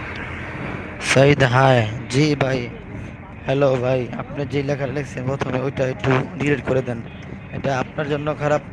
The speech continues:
ভাষা শোনা যায়, আমার জন্য। আপনি ভাই কোথা থেকে দেখতেছেন? আপনার ভাষা কোথায়? আপনার ভাষা কোথায়? আপনি এই যে লাইভে আসে এগুলো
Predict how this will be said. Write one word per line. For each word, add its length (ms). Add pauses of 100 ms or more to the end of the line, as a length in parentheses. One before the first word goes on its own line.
(400)
ভাষা 240
শোনা 240
যায়, 180
আমার 220
জন্য। 380 (1400)
আপনি 260
ভাই 260 (100)
কোথা 240
থেকে 220
দেখতেছেন? 540 (200)
আপনার 200
ভাষা 280
কোথায়? 360 (1300)
আপনার 280
ভাষা 240
কোথায়? 440 (760)
আপনি 280
এই 140
যে 300 (240)
লাইভে 380
আসে 180
এগুলো 280